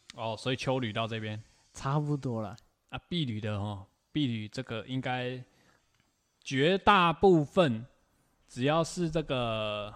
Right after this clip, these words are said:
Speaker 1: 诶，中部以北的人，就是学生哦，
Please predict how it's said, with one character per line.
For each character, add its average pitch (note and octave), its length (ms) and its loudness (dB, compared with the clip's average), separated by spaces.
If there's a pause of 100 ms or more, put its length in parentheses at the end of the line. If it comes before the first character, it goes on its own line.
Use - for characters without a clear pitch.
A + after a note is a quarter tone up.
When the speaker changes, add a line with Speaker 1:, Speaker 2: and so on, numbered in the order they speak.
(140)
Speaker 1:
诶， A#2 420 -10 (640)
中 G3+ 340 2
部 F#3 300 -2
以 B2 200 -6
北 A#2 280 -6
的 A2 240 -8
人， G#2+ 380 -12 (640)
就 D3 100 -10
是 A#2+ 800 -10 (640)
学 B2+ 220 2
生 B2+ 200 2
哦， G#2 280 -2